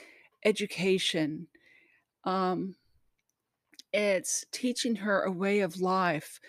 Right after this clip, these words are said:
living your life to the glory of God. And, you know, it's our place to disciple her, not someone else. Plus, you know, with her dyslexia, the A D H D, and chronic migraines,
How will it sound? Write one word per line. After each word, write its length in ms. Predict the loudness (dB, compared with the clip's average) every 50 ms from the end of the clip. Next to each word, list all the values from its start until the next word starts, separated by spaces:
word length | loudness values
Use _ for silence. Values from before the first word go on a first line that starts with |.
| -20 -16 _
living 460 | -4 2 6 6 8 8 8 6 4
your 140 | 4 4 4
life 440 | 4 4 4 4 4 4 2 0 -2
to 80 | -4 -4
the 80 | -4 -4
glory 460 | -2 0 0 2 2 2 2 2 0
of 160 | 0 -2 -2
God. 520 | 0 2 2 2 2 0 -2 -2 -6 -8 -12 _ _ _ _ _ _ _ _ _ _ _ _ _ _ _ _ _
And, 420 | -4 -2 -2 0 0 -2 -2 -4 -8 -10 _ _ _ _ _ _ _ _
you 100 | -4 -4
know, 80 | 0 2
it's 220 | 2 2 2 2
our 240 | 2 4 6 6 6
place 380 | 4 4 2 2 2 2 2 0
to 100 | -4 -4
disciple 460 | -2 -2 0 2 2 2 2 0 -2
her, 180 | 0 0 2 2
not 220 | 2 0 -2 0
someone 320 | 4 6 6 6 6 6
else. 520 | 4 4 4 2 0 -2 -2 -4 -6 -8 -8 _ _ _ _ _ _ _ _ _ _ _ _ _ _ _ _ _ _ _ _ _
Plus, 640 | -6 0 4 6 8 8 6 6 4 0 -2 -4 -8 _ _ _ _ _
you 120 | -4 -2 -2
know, 80 | 0
with 180 | 0 0 -2 2
her 180 | 4 4 4 4
dyslexia, 960 | 4 0 -4 2 6 8 8 8 8 6 4 6 8 8 10 8 6 2 -2 _ _ -20 -20 -20 -20 _ _ _
the 120 | -6 -2 2
A 140 | 4 4 6
D 160 | 8 8 8
H 240 | 8 6 4 0 0
D, 440 | 2 2 4 4 2 2 0 -2 -4 -4
and 200 | -4 -4 -4 -4
chronic 360 | -4 -2 0 0 2 0 0
migraines, 1000 | 0 0 2 0 0 0 0 2 4 4 4 4 2 0 -4 -6 -8 -8 -12